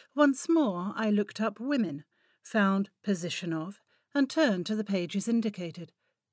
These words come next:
Wife-beating, I read, was a recognised right of man, and was practised without shame by high as well as low. Similarly,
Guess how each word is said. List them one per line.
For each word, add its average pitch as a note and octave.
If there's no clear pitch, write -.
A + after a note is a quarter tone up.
Wife-beating, A#3+
I F3
read, E3
was C#4
a D#4
recognised G3
right F#3
of A3
man, E3
and C#4
was B3
practised -
without B3
shame B3+
by F#3+
high B3
as G#3
well G#3+
as F3+
low. G3
Similarly, E3+